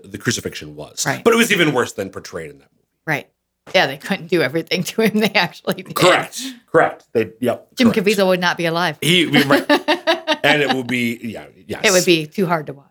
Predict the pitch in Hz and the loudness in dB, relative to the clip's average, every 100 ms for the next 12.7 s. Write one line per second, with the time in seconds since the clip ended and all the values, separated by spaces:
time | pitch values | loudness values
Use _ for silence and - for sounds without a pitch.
0 | - 139 - - 180 160 151 160 151 151 | -2 0 0 0 2 2 2 0 0 -4
1 | 143 135 - 113 92 82 73 67 _ _ | -6 -12 -4 -2 -2 -8 -12 -20 _ _
2 | - - _ _ _ _ _ _ _ 127 | -14 -14 _ _ _ _ _ _ _ -2
3 | 156 180 277 247 214 202 180 110 - - | 2 2 4 4 2 2 2 2 -4 -6
4 | 147 156 147 131 117 - 127 117 107 95 | -2 -2 -2 -4 -4 -6 -4 -4 -8 -8
5 | - 120 110 87 71 _ _ _ _ _ | -2 0 0 -2 -14 _ _ _ _ _
6 | 139 180 170 190 247 214 233 - 123 120 | 0 0 2 0 0 2 -2 0 -2 -4
7 | - _ _ - - 151 - - _ _ | -6 _ _ -20 -12 -12 -12 -18 _ _
8 | _ _ _ 131 - 214 214 - 110 95 | _ _ _ -4 0 2 2 0 0 2
9 | 87 120 151 147 113 110 - 87 80 85 | 0 0 0 -2 0 -4 -6 -12 -6 -6
10 | 87 _ 98 87 82 80 _ 98 92 92 | -8 _ -12 -12 -14 -20 _ -10 -6 -6
11 | 80 78 - _ _ _ _ _ 110 95 | -8 -16 -20 _ _ _ _ _ -2 0
12 | 90 - - 113 135 120 113 | -2 -6 -6 0 0 2 -2